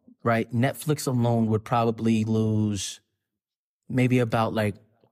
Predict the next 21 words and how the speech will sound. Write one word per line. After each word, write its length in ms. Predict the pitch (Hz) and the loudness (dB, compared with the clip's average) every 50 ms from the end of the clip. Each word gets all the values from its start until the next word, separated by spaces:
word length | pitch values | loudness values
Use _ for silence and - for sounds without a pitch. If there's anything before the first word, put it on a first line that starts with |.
| _ _ _ _ _ - | _ _ _ _ _ -10
two 380 | - - - 160 151 147 147 | -8 -2 2 4 4 4 4
to 140 | 139 127 120 | 4 2 0
two 380 | - - - - - 160 151 143 | -4 -4 -8 -4 0 2 4 4
and 100 | 143 135 | 4 2
a 40 | 127 | 0
half 420 | 117 120 113 110 110 107 - - | 0 0 0 0 -2 -4 -6 -8
percent 680 | - - 120 110 - - - - 135 113 104 98 - - _ - - - - - _ - | -6 -4 -4 -2 -4 -4 -2 0 0 0 0 -2 -6 -12 _ -20 -20 -20 -20 -18 _ -6
of 140 | 117 113 104 | -4 -4 -2
what 240 | 104 113 113 113 110 | 0 0 0 0 2
they 80 | 117 | 2
usually 480 | 110 104 104 110 110 104 101 101 101 101 | 4 4 6 6 6 4 4 4 4 4
make 240 | 101 98 90 90 - | 4 4 2 0 0
in 120 | 90 87 | -2 -4
a 40 | 82 | -4
year. 380 | 78 78 67 60 - - - _ _ _ _ _ _ _ _ _ _ | -4 -6 -6 -8 -10 -12 -16 _ _ _ _ _ _ _ _ _ _
That's 220 | - 135 117 - - | -4 -2 0 0 0
how 120 | - 117 | 0 0
much 220 | 98 95 95 - - | 0 -2 -4 -4 -4
we're 80 | 104 | -4
asking 400 | - - - - - - - - | -4 -6 -8 -10 -10 -10 -12 -12
for. 240 | - - - - - | -16 -16 -20 -20 -20